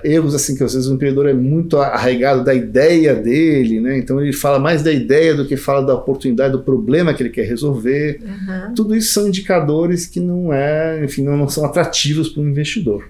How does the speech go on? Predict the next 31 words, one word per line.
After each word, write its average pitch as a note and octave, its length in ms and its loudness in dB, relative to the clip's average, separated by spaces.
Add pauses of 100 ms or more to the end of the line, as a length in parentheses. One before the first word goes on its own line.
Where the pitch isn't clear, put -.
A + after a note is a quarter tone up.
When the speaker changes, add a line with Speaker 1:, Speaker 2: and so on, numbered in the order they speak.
Speaker 1:
Então A#2+ 160 -4
acho - 160 -6
que, C#3+ 220 -4 (500)
novamente, C3 480 0
né, A#2+ 140 -4
o - 0 -
empreendedor A#2+ 340 -2
deve C3+ 160 0
se, - 180 -6
deve C3+ 160 0
se - 100 -10
preparar C3 460 -2
bem. D3+ 460 0 (240)
O - 40 -12
pitch, - 300 -2
como C3 120 0
eu B2+ 40 -4
falei, A#2+ 240 0
é A#2+ 80 4
o, A#2 160 -6
é B2 80 -2
o A2 60 0
final, C#3 800 2
quer G#2+ 100 -6
dizer, G#2 140 -6
de - 80 -16
todo D3 200 0
um D3+ 60 0
trabalho A#2+ 420 -2
de A2+ 80 -12
preparação C#3 760 -4